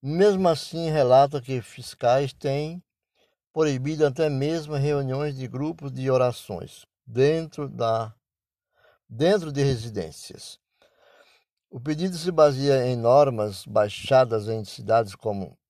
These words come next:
João Monlevades, Minas Gerais, Macapá, Amapá, Serrinha,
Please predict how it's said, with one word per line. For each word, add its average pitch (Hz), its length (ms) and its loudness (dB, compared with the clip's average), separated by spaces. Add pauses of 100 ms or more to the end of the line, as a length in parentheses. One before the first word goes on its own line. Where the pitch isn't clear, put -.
(520)
João 127 480 -4
Monlevades, 113 960 -4
Minas 135 300 -4
Gerais, 107 440 -2 (600)
Macapá, 127 800 0 (1400)
Amapá, 107 540 -6 (1900)
Serrinha, 147 720 0